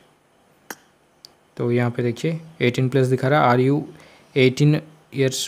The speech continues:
old?" बोल के पूछ रहा है यहाँ पर। अगर आप एटीन से above हो तो आपको जो है एक प्लेयर आईडी कार्ड बनाना पड़ता है, जिसके अंदर वहाँ पे आप लोगों को date of birth and set करना पड़ता है, ठीक है। तो मैं थोड़ी देर में वो भी दिखाता हूँ आप लोगों को। अगर हम इसे मतलब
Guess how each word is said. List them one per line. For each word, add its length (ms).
old?" 200
बोल 200
के 60
पूछ 260
रहा 100
है 60
यहाँ 100
पर। 60
अगर 220
आप 220
एटीन 300
से 160
above 380
हो 220
तो 60
आपको 220
जो 100
है 60
एक 140
प्लेयर 340
आईडी 220
कार्ड 200
बनाना 300
पड़ता 240
है, 100
जिसके 260
अंदर 240
वहाँ 300
पे 80
आप 220
लोगों 160
को 160
date 220
of 100
birth 200
and 120
set 200
करना 220
पड़ता 240
है, 60
ठीक 140
है। 100
तो 80
मैं 420
थोड़ी 200
देर 200
में 160
वो 200
भी 120
दिखाता 360
हूँ 100
आप 140
लोगों 160
को। 200
अगर 180
हम 200
इसे 240
मतलब 420